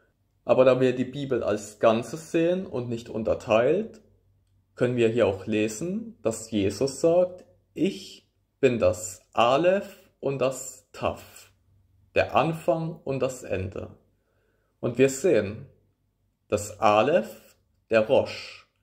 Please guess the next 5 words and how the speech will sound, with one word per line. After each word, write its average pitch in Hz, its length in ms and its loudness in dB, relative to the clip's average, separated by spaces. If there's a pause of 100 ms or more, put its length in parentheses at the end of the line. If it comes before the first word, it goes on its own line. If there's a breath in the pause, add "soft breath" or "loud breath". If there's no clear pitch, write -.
Jesus 170 720 -2
ist - 280 -14
der 117 80 2
Führer, - 720 -4 (920)
und - 600 0